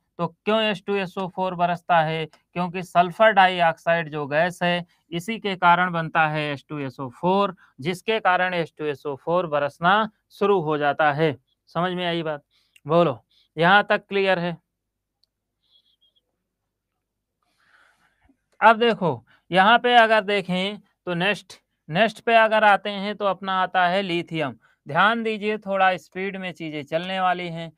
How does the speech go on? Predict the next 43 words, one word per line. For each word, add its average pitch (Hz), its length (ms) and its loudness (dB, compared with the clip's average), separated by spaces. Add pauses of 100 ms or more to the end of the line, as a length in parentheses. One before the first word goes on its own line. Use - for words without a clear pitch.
(240)
तो 160 60 -6
लिथियम 202 560 -4
की 208 180 -8
अगर 190 260 0
बात 180 300 2
करें 190 260 -8
तो 190 140 -12
लिथियम 170 500 -6
बेटा 156 280 -2
क्या 170 240 -2
होता 165 320 -2
है? 156 200 -8 (360)
लिथियम 208 640 -2 (100)
की 214 200 -8
जब 208 160 -2
हम 190 200 -6
बात 185 280 2
करते 175 320 -6
हैं 175 260 -6
तो 185 140 -8
लिथियम 160 520 -4
क्या 135 180 -6
होता 120 280 -14
है? 110 80 -18 (460)
लिथियम 214 540 0
की 233 160 -6
अगर 226 260 2
बात 202 280 4
करें 202 280 -4
तो 208 80 -8
याद 180 320 2
रखिएगा, 151 520 -6 (340)
अगर 180 280 2
आपसे 226 380 0
पूछा 202 400 -2
जाए 202 260 2
कि 208 160 -12
सबसे 180 380 -6
हल्की 170 420 -4
धातु 165 320 0
कौन 175 280 -8
सी 160 200 -10
है 160 260 -6